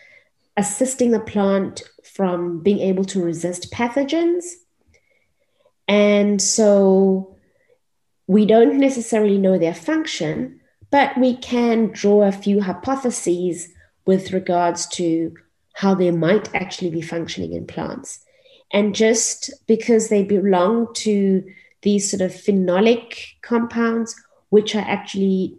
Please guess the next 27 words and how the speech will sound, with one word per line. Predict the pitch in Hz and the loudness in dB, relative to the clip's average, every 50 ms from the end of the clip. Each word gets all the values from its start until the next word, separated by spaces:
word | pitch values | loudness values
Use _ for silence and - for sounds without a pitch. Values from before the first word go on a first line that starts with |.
| _ _ | _ _
found | - - - 214 202 202 202 196 160 | -14 -6 -4 -2 0 0 0 0 -2
ubiquitously | 170 165 160 - - 185 190 185 - - 311 302 - 240 226 - - 190 190 - | -2 -6 -6 -6 -8 -8 -8 -6 -4 -6 -4 -4 -2 -6 -6 -4 -4 -4 -4 -4
in | 185 185 170 | -4 -6 -8
plants | - - 185 175 175 175 175 170 - - _ _ _ _ _ - | -8 -8 -6 -6 -6 -6 -8 -10 -12 -20 _ _ _ _ _ -2
and | 196 196 190 | 0 0 2
are | 190 185 190 | 2 2 2
known | 190 185 185 208 240 269 262 208 175 190 220 240 - - - | 2 2 2 2 4 4 4 4 2 0 -2 -6 -6 -10 -14
to | - 180 | -14 -12
have | 160 170 185 185 165 | -10 -6 -6 -6 -4
microbial | 180 175 170 165 - - 185 180 180 170 175 175 170 160 160 156 160 160 - _ _ _ _ _ _ _ _ _ _ - - | -4 -6 -8 -8 -8 -6 -4 -4 -2 -2 -2 -2 -2 -2 -4 -6 -8 -12 -18 _ _ _ _ _ _ _ _ _ _ -6 -6
effects, | 180 - - 185 165 - - - - - - - - _ _ _ _ - | -6 -4 -2 -4 -4 -4 -6 -16 -20 -20 -20 -20 -20 _ _ _ _ -12
antimicrobial | - - 202 202 214 202 - 214 185 160 147 - - 185 160 151 165 165 160 - | -4 0 0 0 0 0 -2 -4 -4 -4 -6 -6 -4 -4 -4 -4 -4 -6 -6 -8
effects | 147 - - 127 151 - _ _ _ - | -12 -12 -12 -12 -12 -14 _ _ _ -14
in | 180 160 | -12 -12
plants | 160 165 160 156 147 147 - | -10 -8 -8 -8 -8 -8 -6
in | 156 151 | -8 -6
general. | - 151 156 165 165 117 87 71 - - _ _ _ _ - - _ - - - - - - - _ - | -2 -2 0 0 0 -2 -6 -8 -12 -16 _ _ _ _ -20 -20 _ -20 -20 -20 -20 -20 -20 -20 _ -12
So | - - - 214 208 202 196 196 196 202 196 196 - _ _ _ _ _ - | -8 0 2 4 4 4 4 4 4 2 0 -6 -12 _ _ _ _ _ 0
that | 226 233 240 233 - | 2 2 2 0 -2
is | 202 254 240 | -2 -2 -2
the | 233 247 226 | 0 0 0
assumption | 202 196 - 190 185 190 185 - 196 190 | 0 0 -2 -2 -2 -2 -4 -4 -4 -4
that | 180 175 170 - | -4 -6 -8 -6
they | - 185 | -6 -4
might | 175 170 175 175 170 - - - - | -4 -2 -2 -4 -4 -6 -8 -8 -6
be | 190 185 175 170 165 170 - _ _ _ _ _ _ _ _ - | -4 -4 -4 -6 -8 -10 -16 _ _ _ _ _ _ _ _ -12
part | - - 226 220 208 185 190 - | -4 0 0 2 2 0 -4 -8